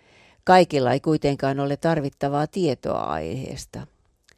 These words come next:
Lebe oli kylänsä ensimmäinen, joka sai virallisen terveyskoulutuksen.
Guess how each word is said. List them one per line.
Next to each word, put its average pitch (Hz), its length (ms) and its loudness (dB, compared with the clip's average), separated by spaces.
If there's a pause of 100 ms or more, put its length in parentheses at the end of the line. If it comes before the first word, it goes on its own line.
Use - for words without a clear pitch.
(640)
Lebe 143 420 8
oli 127 180 0
kylänsä 151 560 -2
ensimmäinen, 131 800 -2
joka 139 240 -6
sai 131 240 -4
virallisen 131 600 -4
terveyskoulutuksen. 123 1400 -6